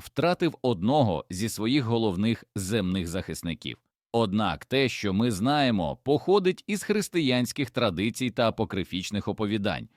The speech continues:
Деякі припускають, що Йосип помер мирно, в оточенні Марії та Ісуса, і що його смерть була мирним кінцем людини, яка жила з відданістю та смиренністю.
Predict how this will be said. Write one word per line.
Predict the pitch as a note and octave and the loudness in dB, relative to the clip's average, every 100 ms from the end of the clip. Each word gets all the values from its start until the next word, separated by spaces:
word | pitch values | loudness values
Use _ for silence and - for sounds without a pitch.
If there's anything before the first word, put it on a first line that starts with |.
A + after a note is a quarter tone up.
| _ _ F2+ | _ _ -4
Деякі | G2+ E2+ D2+ E2 | -2 -2 -2 -6
припускають, | F#2 G2 G2 C3 B2 G#2 - | -4 -4 -4 0 2 0 -6
що | - - B2 | -8 0 0
Йосип | G#2 D3 E3 C3 | 2 0 -2 -4
помер | - A#2+ B2+ B2+ | 0 2 4 2
мирно, | D3 D#3+ D#2 D2 - _ _ | 2 0 0 -4 -10 _ _
в | F#2+ A#2 | -2 0
оточенні | A2 - E3+ - D#3+ D3 C#3+ | 0 2 2 2 -2 -2 0
Марії | C#3 B2+ B2+ A#2+ | 2 2 2 0
та | B2 | 0
Ісуса, | A#2+ A#2 - D3+ G#2 D#2 B1 - _ - | 0 0 0 0 0 -2 -8 -10 _ -2
і | B2+ G2+ | 0 0
що | - F#2+ | -2 -2
його | F2 F2 E3 | 0 0 0
смерть | - A#2+ B2+ B2 G#2+ | 0 0 0 0 0
була | A#2 C3 | 2 4
мирним | A#2 G#2+ A2 G#2+ G2 | 4 4 2 0 -2
кінцем | A2 G2 G2 F#2 | -4 -2 -2 -2
людини, | G#2+ G2 C3+ E2+ B1 - _ | -2 0 0 0 -4 -12 _
яка | B2 C3 A#2+ - B2 | -4 0 0 2 2
жила | G2+ A2 G#2+ A2 E2 - _ _ | 2 2 4 4 2 -4 _ _
з | G2+ F#2+ | -6 -4
відданістю | B2+ G3 A#2+ F#2+ E2+ D#2 - A#2 | -2 -2 -2 -2 -2 -4 -6 -2
та | A#2 | -2
смиренністю. | - C#3+ D3+ E3+ B2+ D2+ - - | 0 0 2 2 0 -2 -6 -12